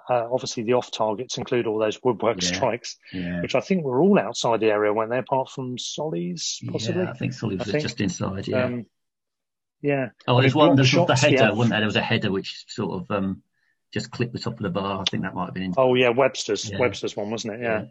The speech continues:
Speaker 1: that's right. Um, yeah, I mean, we had even block shots. We had four to three. So all the stats were in our favour. Seven corners to one.
Speaker 2: Yeah.
Speaker 1: Um, thousand things like that were about simple,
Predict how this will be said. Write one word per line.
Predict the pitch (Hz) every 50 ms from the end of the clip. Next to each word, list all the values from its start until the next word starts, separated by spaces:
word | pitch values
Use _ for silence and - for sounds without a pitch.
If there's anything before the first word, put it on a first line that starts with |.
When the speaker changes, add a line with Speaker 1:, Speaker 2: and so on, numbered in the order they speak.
| - -
Speaker 1:
that's | 131 - - -
right. | 110 104 104 - - - - - - -
Um, | - 139 139 139 131 - - - - _
yeah, | 165 165
I | 156
mean, | 151 156 147
we | 139 139
had | 139 151 139 151
even | 175 180 147 151 135
block | - 131 139 131 -
shots. | - - 175 156 - - - -
We | 127
had | 113 110 -
four | - - 123 120 110
to | - - -
three. | - 131 123 113 107 104 120 117 _ _ -
So | - 151 151
all | 185 220
the | 175 -
stats | - - 156 135 - - -
were | 139
in | 127 117
our | 110 110
favour. | - - 139 135 131 117 131
Seven | - - - 160 143 - 139 117
corners | - - 131 135 135 127 -
to | - 127
one. | 113 123 127 127 131 131 - _ - - - -
Speaker 2:
Yeah. | 107 101 92 92 98 113 110 110
Speaker 1:
Um, | 110 110 110 110 104 - _ _ _ - - - _ _ _ _ _ _ _ _ _ _
thousand | - 147 143 135 131 110 120 113
things | 110 113 104 117
like | 117 110
that | 120
were | 101 104
about | 101 110 107 127 135 -
simple, | - - - 127 117 104 - 123 123